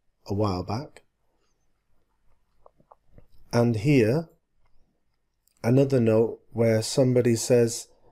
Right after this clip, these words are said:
uh, "Does it require a license key?" Uh, while it can be used with third-party hardware, if you haven't been seeing a watermark,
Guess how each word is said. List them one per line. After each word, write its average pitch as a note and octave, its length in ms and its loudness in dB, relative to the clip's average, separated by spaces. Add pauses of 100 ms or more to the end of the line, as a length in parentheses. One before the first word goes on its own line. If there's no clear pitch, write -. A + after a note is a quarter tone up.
(380)
uh, A2+ 180 4
"Does B2+ 220 0
it G2+ 80 0
require D3+ 420 0
a G2 60 0
license G2 480 -8
key?" C3+ 400 -8 (1400)
Uh, G#2 460 -6
while B2 280 0
it - 120 -6
can B2 160 -6
be A#2 100 -4
used D3+ 360 -2
with C3 160 -4
third-party B2+ 680 -2
hardware, G#2+ 800 -8 (680)
if A#2 100 -2
you B2 140 2
haven't F3 540 -2
been B2+ 200 0
seeing C3 380 0
a A2+ 40 2
watermark, A2 1000 -6